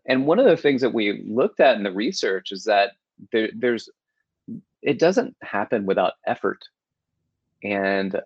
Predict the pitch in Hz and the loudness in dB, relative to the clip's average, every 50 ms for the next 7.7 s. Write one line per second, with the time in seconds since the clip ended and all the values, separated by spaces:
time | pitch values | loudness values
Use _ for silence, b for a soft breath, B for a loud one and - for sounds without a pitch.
0 | _ _ 110 107 107 110 117 120 - - 131 123 - - - 123 113 - 117 113 | _ _ 0 2 4 2 2 2 2 0 0 0 0 -2 -2 -4 -2 0 0 2
1 | 110 110 110 - 113 107 104 - - 104 98 107 101 98 98 104 107 110 107 107 | 2 0 2 2 2 2 2 -2 -4 -4 -2 0 2 2 2 2 0 -2 -2 0
2 | 104 101 101 101 104 104 - - 117 113 98 - b b b b b b 147 160 | 2 4 4 4 2 2 0 0 0 -2 -2 -4 b b b b b b 4 4
3 | 175 180 220 214 196 180 196 214 196 - - 131 160 156 160 147 147 147 135 156 | 6 8 6 6 6 6 6 6 6 4 4 2 0 0 2 2 2 2 4 4
4 | 170 170 151 190 180 160 165 190 185 151 139 131 127 120 123 131 139 165 185 202 | 2 4 4 2 2 2 2 0 0 0 0 0 2 2 0 0 2 2 2 2
5 | 196 190 190 180 190 208 185 156 139 - 143 147 143 131 123 165 165 165 139 139 | 2 0 0 0 0 2 2 2 0 0 -4 -4 -4 -2 2 2 2 2 0 0
6 | 156 160 - 160 185 180 185 196 - - 175 165 - - - 170 165 175 180 185 | 0 0 2 4 4 4 4 2 0 -6 -10 -10 -8 -8 -10 -10 -10 -4 -2 -2
7 | 180 175 170 160 - 160 160 175 180 170 151 156 160 156 | 0 0 0 0 0 -2 -2 -2 -4 -6 -4 -6 -6 -4